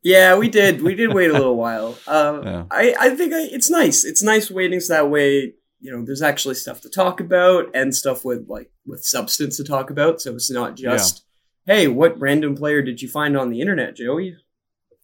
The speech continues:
Speaker 2: Well, that's just it, and, and especially because I, I know I, I know I s-, I say in the intro that we're doing stuff with incomings and outgoings throughout the C P L as well.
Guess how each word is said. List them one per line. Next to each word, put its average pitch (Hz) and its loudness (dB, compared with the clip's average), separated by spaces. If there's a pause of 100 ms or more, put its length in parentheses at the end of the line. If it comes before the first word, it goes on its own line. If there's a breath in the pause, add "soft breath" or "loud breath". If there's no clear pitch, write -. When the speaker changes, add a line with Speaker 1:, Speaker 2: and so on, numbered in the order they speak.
(460 soft breath)
Speaker 2:
Well, 185 2
that's 220 2
just 240 -2
it, 202 6
and, 175 4
and 160 0
especially 185 0
because 170 0
I, 143 0
I 135 -2
know 139 2
I, 131 2
I 131 0
know 143 2
I - 2
s-, - -4
I 120 0
say 131 -2
in 123 0
the 113 -2
intro 104 -2
that 98 -4
we're 95 -8
doing 101 -4
stuff 98 -4
with 95 -10
incomings 98 -6
and 98 -4
outgoings 95 -6
throughout 110 -2
the 95 -14
C 101 -8
P 98 -8
L 95 -2
as 90 -12
well. 95 -4